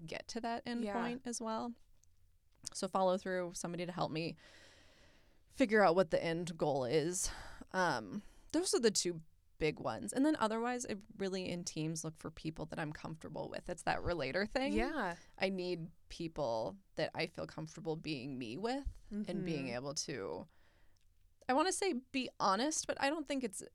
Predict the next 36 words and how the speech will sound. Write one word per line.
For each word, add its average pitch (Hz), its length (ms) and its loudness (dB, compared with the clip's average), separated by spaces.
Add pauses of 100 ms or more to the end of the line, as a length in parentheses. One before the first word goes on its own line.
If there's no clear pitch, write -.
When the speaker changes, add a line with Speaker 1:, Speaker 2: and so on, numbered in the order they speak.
(140)
Speaker 1:
an 190 100 -2
issue 160 300 -2
of 143 140 -6
being 107 300 -6
honest. 110 600 -4
I 170 60 -4
think 160 220 -6
it's 160 140 -8
an - 80 -6
issue - 300 -6
of 147 120 -8
just - 280 -8
having 151 300 -6
that - 120 -8
comfortable - 520 -8
working - 340 -10
relationship - 720 -12
with. 208 140 0 (100)
Speaker 2:
Mm-hmm. 180 400 -6 (580)
Speaker 1:
I 185 40 -8
need 170 240 -6
people 151 340 -8
that 113 240 -2 (1200)
are 220 120 4
willing 190 300 2
to 185 100 -2
give 160 300 0
of 156 200 -4
themselves 151 500 -6
to - 120 -8
me, 160 440 -6
and 170 160 -8
I 147 100 -4
will 143 120 -6
give - 200 -10
of - 100 -16